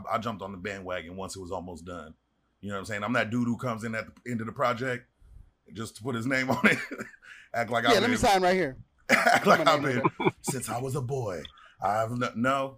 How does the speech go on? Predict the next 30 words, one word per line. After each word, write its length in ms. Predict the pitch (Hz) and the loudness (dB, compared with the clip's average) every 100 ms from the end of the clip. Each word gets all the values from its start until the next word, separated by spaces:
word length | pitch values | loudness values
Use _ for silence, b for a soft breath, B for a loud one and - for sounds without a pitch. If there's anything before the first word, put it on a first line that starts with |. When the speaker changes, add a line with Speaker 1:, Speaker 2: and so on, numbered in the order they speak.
| - | -10
Speaker 1:
no, 260 | 120 120 120 - | -6 -6 -8 -12
just 140 | 127 | -12
a 40 | - | -8
couple 220 | 139 131 | -8 -6
years 220 | 123 117 | -6 -6
ago. 220 | 104 110 107 | -6 -6 -4
I 60 | |
think 180 | 110 127 | -4 -6
in 80 | 113 | -8
pandemic 460 | 95 117 113 123 101 | -6 -6 -4 -6 -8
is 120 | 98 | -10
when 120 | 107 101 | -8 -4
I 140 | 101 | -4
got 200 | 95 107 | -4 -6
caught 220 | 120 101 | -4 -4
with 160 | 117 120 | -4 -2
it. 80 | 107 - | -4 -2
<laughs> 400 | 233 - - - - 403 - - - - - - _ B B B - | -2 -2 -2 -2 0 -4 -4 -6 -6 -2 -4 -4 _ B B B 0
Speaker 2:
Oh, 60 | |
Speaker 1:
But 80 | - | 4
we 80 | 170 | 2
are 20 | |
Speaker 2:
what's 100 | 160 | 4
going 180 | 180 - | 2 4
Speaker 1:
talking 40 | |
Speaker 2:
on 40 | 160 | 4
Speaker 1:
about 120 | 156 139 | 4 4
Speaker 2:
over 60 | 190 | 4
Speaker 1:
the 200 | 453 143 135 | 2 2 -2
Speaker 2:
here? 140 | 127 | -4